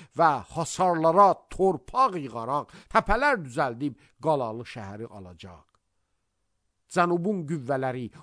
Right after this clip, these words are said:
onun qabağında tab gətirməyəcək. Lakin seçmə qoşunu da müqavimət göstərə bilməyəcək. Ona hücum gətirən şimal padşahı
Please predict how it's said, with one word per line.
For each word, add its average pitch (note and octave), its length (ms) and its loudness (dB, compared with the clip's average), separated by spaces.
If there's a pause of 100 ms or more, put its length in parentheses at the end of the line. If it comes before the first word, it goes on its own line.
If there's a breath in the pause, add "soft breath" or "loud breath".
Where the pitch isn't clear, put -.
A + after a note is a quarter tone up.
onun F#3+ 420 2
qabağında A2 720 -4 (160)
tab D3 320 -6
gətirməyəcək. A2 840 -10 (600)
Lakin A2+ 640 -4
seçmə A3 640 0
qoşunu E3 460 -4
da G#2+ 180 -8 (440)
müqavimət A2+ 720 -6
göstərə F#2 480 -16
bilməyəcək. B2+ 560 -14 (1900)
Ona B3 220 6
hücum A#3 320 0
gətirən B3 440 0
şimal B3 440 2
padşahı D3+ 680 -2